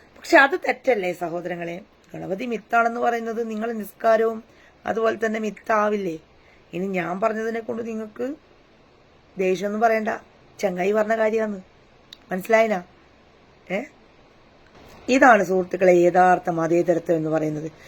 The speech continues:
ഇപ്പം മനസ്സിലായിനാ മതേതരത്വം എന്താണ് എന്നുള്ളത്? ഇതാണ്. അതായത്, ഗണപതി മിത്താണെന്ന് പറഞ്ഞ ഷംസീറിന് ഒരു പ്രശ്നവുമില്ല. ആ ഷംസീറിന് നിയമസഭയിൽ, ഏ, നിസ്കരിക്കാൻ ഈ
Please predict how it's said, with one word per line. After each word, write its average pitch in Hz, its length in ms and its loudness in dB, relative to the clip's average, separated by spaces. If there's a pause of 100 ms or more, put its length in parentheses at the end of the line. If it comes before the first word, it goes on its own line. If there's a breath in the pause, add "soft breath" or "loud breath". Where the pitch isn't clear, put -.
(220 loud breath)
ഇപ്പം 208 360 0
മനസ്സിലായിനാ 226 600 2
മതേതരത്വം 180 720 0
എന്താണ് 190 460 0
എന്നുള്ളത്? 185 500 0 (440)
ഇതാണ്. 165 380 -2 (480 loud breath)
അതായത്, 185 280 2
ഗണപതി 233 440 4
മിത്താണെന്ന് 214 600 2
പറഞ്ഞ 190 240 -2
ഷംസീറിന് 214 640 -2
ഒരു 190 140 0
പ്രശ്നവുമില്ല. 185 520 0
ആ 170 80 -2
ഷംസീറിന് 226 800 -2
നിയമസഭയിൽ, 214 680 -2 (480 loud breath)
ഏ, 196 100 2
നിസ്കരിക്കാൻ 220 840 2 (260)
ഈ 202 140 -8